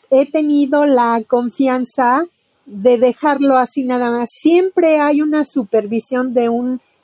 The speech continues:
amigo traductor griego. Quiero decir y quiero confesar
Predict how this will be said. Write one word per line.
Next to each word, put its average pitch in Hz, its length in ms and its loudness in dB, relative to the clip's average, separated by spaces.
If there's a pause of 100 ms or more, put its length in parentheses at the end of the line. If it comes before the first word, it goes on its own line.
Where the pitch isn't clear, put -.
amigo 247 500 0
traductor 220 680 -2
griego. 196 560 0 (400)
Quiero 294 280 2
decir 285 680 2
y 247 160 -6
quiero 277 280 0
confesar 240 800 -2